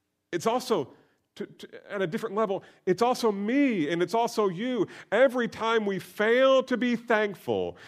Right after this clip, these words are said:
every time in, in, in whatever circumstance we're in, we choose to grumble and complain like Israel did in the Old Testament,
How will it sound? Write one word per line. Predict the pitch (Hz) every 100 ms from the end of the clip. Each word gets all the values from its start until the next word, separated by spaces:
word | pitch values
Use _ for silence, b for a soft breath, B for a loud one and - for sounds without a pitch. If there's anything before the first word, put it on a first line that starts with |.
| B -
every | 208 262 226 233
time | 226 - 214 208 202 175 B B
in, | 175 -
in, | 175 165
in | 160 156
whatever | 165 247 240
circumstance | - 226 214 202 - 185 185 175
we're | 165 170
in, | 165 139 113 110 - B B
we | 135 226
choose | - 214 202 -
to | 143
grumble | 107 123 190 226 220
and | 196 160
complain | 143 131 156 139
like | 120 117
Israel | 147 131 113 101
did | 101
in | 104
the | 110
Old | 110 110
Testament, | 113 - 101